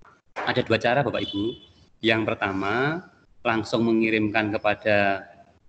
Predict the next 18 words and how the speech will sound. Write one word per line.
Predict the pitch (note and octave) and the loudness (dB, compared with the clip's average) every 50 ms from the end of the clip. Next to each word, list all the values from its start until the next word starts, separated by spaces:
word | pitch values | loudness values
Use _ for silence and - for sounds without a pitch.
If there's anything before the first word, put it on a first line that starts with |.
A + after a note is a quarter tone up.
| - - | -20 -8
eh, | - G#2+ G#2+ G#2 G#2 G2+ - | -4 0 0 0 0 -2 2
jurnal | - A#2+ A2 G2+ A2+ A2+ A2 | 2 4 4 6 4 4 4
yang | G#2+ G#2 G#2 G#2 | 4 4 2 0
bersangkutan. | A2 G2+ - G#2+ G2+ F#2+ G2 F#2 - _ _ G#2+ A2 A#2 A#2+ C3 C#3 D3+ D#3+ - - - - - _ _ _ - - | -2 -2 -2 -2 -2 -2 -4 -8 -10 _ _ 2 4 4 4 4 2 2 0 -4 -10 -20 -20 -20 _ _ _ -2 2
Yang | A#2 A2+ G#2+ A2 A2 | 2 4 4 2 0
kedua, | - - G#2+ G#2 A2+ A#2+ C3 C#3+ D#3 D3+ D3 C#3 C3+ | -2 -2 2 4 6 6 6 6 4 0 -4 -6 -2
mengikuti | C3 B2 B2 A#2 B2+ C3 C3 | 2 2 4 4 4 2 2
pelatihan. | C3 - - A#2+ A2+ G#2+ - A2+ A2+ A2 G#2+ G2+ F#2 F#2 F#2 - - - - _ _ _ - - - - _ _ _ _ | 0 2 2 2 2 2 2 2 4 4 4 4 2 -2 -8 -14 -18 -20 -20 _ _ _ -20 -20 -20 -20 _ _ _ _
Kalau | A2+ A2 A2+ | 4 4 6
mengikuti | A2+ A#2+ A#2+ A#2+ A#2 A#2+ B2 B2 | 6 6 6 4 4 2 2 2
pelatihan | B2 B2 A#2+ A#2 - D3+ D#3 D3 | 2 2 0 2 2 2 2 2
jelas | - - A#2 B2 C3+ C#3 - - - - - - - _ _ _ _ _ _ _ _ _ _ - - - _ _ _ _ _ _ - - - | 2 4 4 4 4 4 0 -8 -16 -20 -20 -20 -20 _ _ _ _ _ _ _ _ _ _ -20 -20 -20 _ _ _ _ _ _ -10 2 4
biasanya | A#2+ A#2+ A#2 - B2 B2 C3+ D3 | 6 6 6 6 4 4 6 6
mempunyai | D3+ C#3 B2+ B2 B2 B2+ C3 B2+ | 6 4 4 4 4 4 4 4
jaminan | - A2 G2+ G2 G#2 A#2+ C3 B2+ A#2 A2+ | 2 0 2 2 2 2 2 2 2 0
untuk | B2+ | -2
diterbitkan. | - G#2 - G2+ G2+ - G#2+ G#2 - G#2+ G2+ F#2+ F#2+ F#2+ G2+ A2 - _ _ - - _ - - - - - - _ _ _ _ _ _ _ _ _ _ _ _ - - - - - - - _ - | -4 -4 -4 -6 -4 -2 -4 -4 -2 -4 -6 -6 -6 -10 -14 -20 -20 _ _ -20 -20 _ -20 -20 -20 -20 -20 -20 _ _ _ _ _ _ _ _ _ _ _ _ -20 -20 -20 -20 -20 -20 -20 _ -2
Nah, | G#2+ G2+ G2+ F#2+ F#2+ G2 - | 0 2 2 0 -2 -6 -4